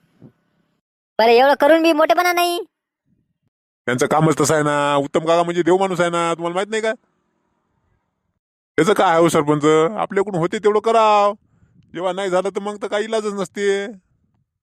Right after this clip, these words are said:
Speaker 2: सगळी त्या परमेश्वराची देण आहे, त्यानं दिलं म्हटल्यावर आपण काय, आपण नाही म्हणणार कोण आहो?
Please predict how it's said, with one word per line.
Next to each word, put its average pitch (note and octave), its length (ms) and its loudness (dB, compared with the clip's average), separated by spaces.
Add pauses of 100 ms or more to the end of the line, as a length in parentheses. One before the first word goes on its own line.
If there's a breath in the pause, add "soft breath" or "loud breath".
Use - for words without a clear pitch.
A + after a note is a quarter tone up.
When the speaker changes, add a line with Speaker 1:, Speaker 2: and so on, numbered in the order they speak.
(800)
Speaker 2:
सगळी E3+ 220 2
त्या F#3+ 140 2
परमेश्वराची F#3+ 540 2
देण G3 220 2
आहे, C#3+ 180 -2 (360)
त्यानं F3+ 180 -6
दिलं F#3+ 360 2
म्हटल्यावर G3+ 320 0
आपण G3 200 0
काय, G#3+ 320 0
आपण G#3+ 260 -4
नाही G#3 140 -8
म्हणणार G#3+ 260 -6
कोण A3+ 200 -2
आहो? A3 100 -2